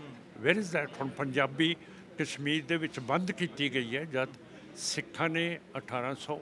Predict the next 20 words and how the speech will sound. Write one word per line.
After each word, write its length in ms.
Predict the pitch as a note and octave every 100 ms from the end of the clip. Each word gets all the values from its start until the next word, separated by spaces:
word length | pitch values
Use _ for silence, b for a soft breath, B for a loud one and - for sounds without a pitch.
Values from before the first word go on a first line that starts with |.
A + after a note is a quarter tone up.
| -
ਉੱਨੀ 320 | B2 B2+ C#3+
ਦੇ 160 | C#3
ਵਿੱਚ 680 | B2 A#2 A#2+ - C#3+ A2+ C#3 - B B B B B - - - B2+
ਅਫਗਾਨਿਸਤਾਨ 960 | - - B2+ B2+ C#3 - - C#3+ C#3+
ਫਤਿਹ 460 | D3 - B2+ C#3 D#3+
ਕਰਕੇ 680 | D#3+ B2 G#2+ - A#2+ C3 D#3 - - - - - - - -
ਕਸ਼ਮੀਰ 640 | C#3 - C3 C3 C3+ D3+ D#3+ - - -
ਉਹਦਾ 360 | C#3+ D#3 D3+ D#3
ਇੱਕ 220 | C#3+ C3
ਸੂਬਾ 480 | - B2 B2+ G#2+ F3+
ਸੀ, 400 | F3 C3+ A#2+ A#2 - - -
ਉਹ 140 | F3+ F#3
ਸਾਰਾ 540 | - B2 A#2 A#2+ D#3+
ਸਿੱਖ 460 | D3+ - - D#3+ -
ਸਟੇਟ 480 | - - D3+ C#3 C3+
ਦੇ 160 | B2+ C#3
ਨਾਲ 380 | C3 G#2 A2+ E3+ B B B
ਮਿਲਾਇਆ 520 | A#2+ B2+ A#2 D3+ G3
ਗਿਆ 260 | C#3+ C3+ G2
ਹੈ 140 | C#3